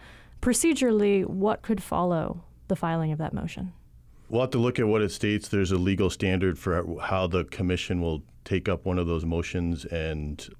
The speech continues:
Speaker 2: eventually, if we decide to reconsider aspects of the decision that we made.
Speaker 1: Attorney Naomi Kawai will take your spot on the commission come July.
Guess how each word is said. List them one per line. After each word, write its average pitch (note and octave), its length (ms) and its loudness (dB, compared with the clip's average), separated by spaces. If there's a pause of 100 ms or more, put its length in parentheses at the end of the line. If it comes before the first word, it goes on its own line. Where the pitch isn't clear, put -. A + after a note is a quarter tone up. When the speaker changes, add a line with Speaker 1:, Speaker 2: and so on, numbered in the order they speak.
Speaker 2:
eventually, D#2+ 540 -4 (100)
if - 220 -10
we D#2 140 -4 (120)
decide D#2+ 380 -6
to E2+ 100 -6
reconsider D#2 640 -4
aspects D2 480 -6
of D#2 100 -6
the D2 100 -6
decision D2+ 440 -6
that D2 100 -6
we C#2 100 -8
made. C2+ 300 -8 (380)
Speaker 1:
Attorney B3 360 2
Naomi F#3+ 400 4
Kawai E3 600 2
will F3+ 260 2
take G3 300 -2
your D#3 100 -4
spot - 400 -4 (340)
on E3+ 140 0
the D#3+ 80 -2
commission D#3+ 400 -2
come D#3+ 180 -2
July. D3+ 480 -4